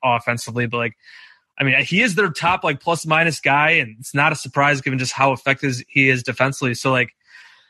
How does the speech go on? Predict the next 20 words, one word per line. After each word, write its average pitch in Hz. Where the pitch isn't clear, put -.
uh, 113
where 175
are 226
we 208
at 175
on 147
Caruso 160
trades? 143
And 151
we, 165
I 151
know 160
we've 147
kinda 143
talked 135
on 131
this 127
before, 131
but, 120
like, 120